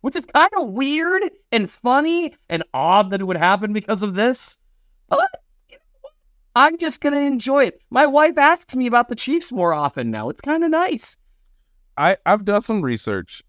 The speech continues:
Speaker 2: If you're asking for a comparison in status, uh, Matt Cassel would have dated Ashley Simpson.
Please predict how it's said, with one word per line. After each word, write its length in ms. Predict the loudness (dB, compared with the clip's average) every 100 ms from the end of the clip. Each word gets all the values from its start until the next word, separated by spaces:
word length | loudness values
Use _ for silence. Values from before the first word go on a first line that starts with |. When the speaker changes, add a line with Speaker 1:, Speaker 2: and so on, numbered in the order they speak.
| _
Speaker 2:
If 200 | -8 -6
you're 180 | -2 -2
asking 440 | 0 -2 -2 -4 -6
for 200 | -2 -4
a 60 |
comparison 840 | -2 -8 -4 -2 0 -2 -6 -14 -16 _ _ _ _ _ -6
in 180 | -2 -2
status, 800 | -2 2 4 2 -2 -12 -16 -20 _ -6
uh, 520 | -4 -2 -2 -4 -6 _ _ _ _ _ _ _ _ _ _ _ _ _ _ _ _ _ _ _ _ _ _ _ _ -6
Matt 320 | 2 4 2
Cassel 680 | -4 0 0 -2 -4 -4 -6 -10
would 260 | -6 -2 -2
have 200 | -2 0
dated 420 | 0 2 -2 -4 _ _ _ -4
Ashley 340 | -2 -2 -4
Simpson. 520 | -6 -6 -10 -10 -16